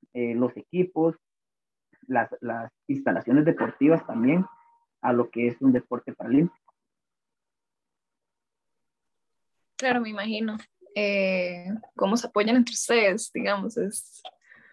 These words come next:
Speaker 2: bastante bonito. <laughs>
Speaker 1: Sí,
Speaker 2: Eh,
Speaker 1: sí.
Speaker 2: perfecto.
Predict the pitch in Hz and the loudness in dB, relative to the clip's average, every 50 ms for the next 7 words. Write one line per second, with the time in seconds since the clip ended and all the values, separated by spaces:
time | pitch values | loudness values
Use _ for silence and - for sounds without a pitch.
0 | _ _ _ - - 220 196 202 - - 196 196 185 185 - - 214 208 196 175 | _ _ _ -6 -2 0 0 0 0 0 0 0 0 -2 -2 0 2 2 2 2
1 | 175 185 - 220 - _ _ _ _ _ _ _ _ _ _ _ _ _ _ _ | 0 -2 -6 -10 -12 _ _ _ _ _ _ _ _ _ _ _ _ _ _ _
2 | - _ _ _ _ _ _ _ _ _ _ _ _ _ - 208 196 190 196 - | -20 _ _ _ _ _ _ _ _ _ _ _ _ _ -4 -2 0 0 0 -2
3 | - - - - - 240 233 233 226 226 - _ - - 294 294 - - - 156 | -4 -8 -8 -2 2 2 4 6 4 2 2 _ -8 -6 -6 -6 -6 -8 -2 0
4 | 180 160 147 139 139 - - - 143 135 135 139 135 131 - - - _ _ _ | 2 2 2 0 -6 -6 -2 0 2 2 2 2 2 0 -2 -2 -6 _ _ _
5 | _ _ - - - - _ _ | _ _ -8 -8 -8 -8 _ _